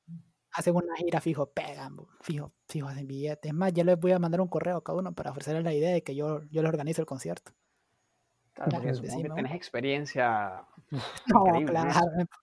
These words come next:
Speaker 1: La producción musical, podemos hablar de por qué Thriller, por ejemplo, es el disco más vendido, ¿verdad? O sea, ¿cuál, de dónde crees vos que viene el éxito de Thriller?
Speaker 2: Vo-,
Speaker 1: ¿Vos
Speaker 2: vos lo
Speaker 1: quién crees vos que
Speaker 2: organizás.
Speaker 1: es la mente detrás de ese, de ese disco?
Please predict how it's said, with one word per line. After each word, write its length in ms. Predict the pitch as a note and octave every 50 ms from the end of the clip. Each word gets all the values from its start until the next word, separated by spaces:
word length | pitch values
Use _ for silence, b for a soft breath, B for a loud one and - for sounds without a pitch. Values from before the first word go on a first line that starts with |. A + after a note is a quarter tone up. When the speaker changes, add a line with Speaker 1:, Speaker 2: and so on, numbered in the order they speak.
| _ _ _ _ _ - - - F3
Speaker 1:
La 120 | F3 E3+
producción 500 | - - G#3 F#3+ E3+ D#3+ - E3 F3 G3
musical, 680 | G3+ G3+ - F3+ E3+ - - G#3 A3+ A3+ A3 G#3+ G#3
podemos 300 | - - E3 E3 F3 F3
hablar 300 | E3+ D#3 D#3 E3 F3 F3
de 180 | E3 D#3+ D3+ D3
por 240 | - - - - -
qué 540 | _ - E3+ F3 F3 E3 D3+ C#3+ C#3+ D3 - _
Thriller, 340 | _ - F#3 G3 F#3 F3 D#3
por 140 | - D3 C#3+
ejemplo, 260 | D3+ E3 F3 E3+ -
es 40 | D3
el 80 | D3+ D#3
disco 180 | E3 - -
más 100 | D#3+ D3+
vendido, 480 | D3 C#3+ C#3+ C#3+ F#3+ A3+ G#3+ F#3 E3 C#3+ C#3
¿verdad? 280 | C3+ C#3+ D3+ D3+ D3 D3+
O 40 |
sea, 260 | - D#3 C#3 C3 D3 - _ _ _ -
¿cuál, 180 | - F3+ F#3+ F#3+ - -
de 160 | F3 D#3+ F3+
dónde 180 | F3+ G3 G#3 A3+
crees 180 | - A3 A3+
vos 140 | A3 A3+ A3+
que 80 | - A3+
viene 140 | A3 G#3+ A3
el 80 | G#3+
éxito 320 | G#3+ - - G#3 - - G3
de 80 | G3
Thriller? 320 | - E3+ D3 D3 - - - _ _ _ _ _ _ _ _ _ _ _ _ _ _ _ _ _ _ _ _ _ _ _ _
Speaker 2:
Vo-, 220 | - D3+ C#3+ D#3 D#3+
Speaker 1:
¿Vos 100 | D#3+ F3+
Speaker 2:
vos 140 | D#3 D#3 D3+
lo 60 | C#3+ C3+
Speaker 1:
quién 140 | G3 G#3+ A3+
crees 160 | A3 G#3 G#3
vos 120 | G#3+ G#3+
que 140 | - - G3+
Speaker 2:
organizás. 220 | G3+ - - - - _ _ _
Speaker 1:
es 120 | - F#3 G3
la 100 | G3 F#3+
mente 300 | F#3 G3 G#3 G3 - F#3
detrás 300 | F#3 F3 - - F3+ F3
de 80 | F3+
ese, 120 | E3+ D#3+ F3
de 160 | E3+ D#3 - -
ese 200 | E3+ E3+ E3+ E3+
disco? 340 | D#3+ D3+ C#3+ - - - -